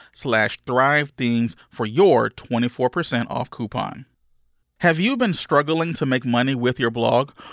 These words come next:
Or maybe you'd like to learn how to build a blog and start generating a passive income, but just don't know how to go about it. But don't worry, I got you covered.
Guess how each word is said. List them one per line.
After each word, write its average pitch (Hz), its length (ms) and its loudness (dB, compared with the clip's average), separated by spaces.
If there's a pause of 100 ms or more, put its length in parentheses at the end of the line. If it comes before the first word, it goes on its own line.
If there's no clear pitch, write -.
(140)
Or 156 100 6
maybe 202 260 0
you'd 180 200 -2
like 160 160 4
to 156 120 -2
learn 151 260 0
how 147 120 4
to 127 160 -2
build 180 340 0
a 151 60 0
blog 123 460 2
and 113 200 0 (220)
start 170 300 2
generating 156 440 2
a 123 60 2
passive 151 460 0
income, 131 460 -2
but 143 260 0
just 202 200 2
don't 190 160 0
know 175 120 -2
how 165 100 0
to 160 80 2
go 147 180 0
about 147 280 2
it. - 100 -8 (160)
But 160 140 4
don't 233 200 6
worry, 156 440 4
I 143 100 6
got 170 200 2
you 175 100 -2
covered. 120 420 2